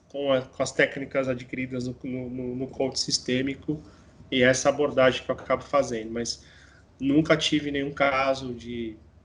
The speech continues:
nunca tive um caso de interrupção de processo, nunca tive um caso de falar, "Olha, esse caso aqui não tem jeito", né? Tive muita gente perguntando, "Eu sou caso de terapia", né? Acho que as pessoas fazem isso,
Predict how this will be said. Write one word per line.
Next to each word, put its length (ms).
nunca 320
tive 220
um 60
caso 240
de 60
interrupção 800
de 80
processo, 840
nunca 240
tive 220
um 60
caso 360
de 460
falar, 200
"Olha, 180
esse 180
caso 280
aqui 240
não 140
tem 220
jeito", 380
né? 100
Tive 220
muita 240
gente 200
perguntando, 480
"Eu 40
sou 180
caso 300
de 80
terapia", 600
né? 100
Acho 140
que 60
as 60
pessoas 340
fazem 360
isso, 320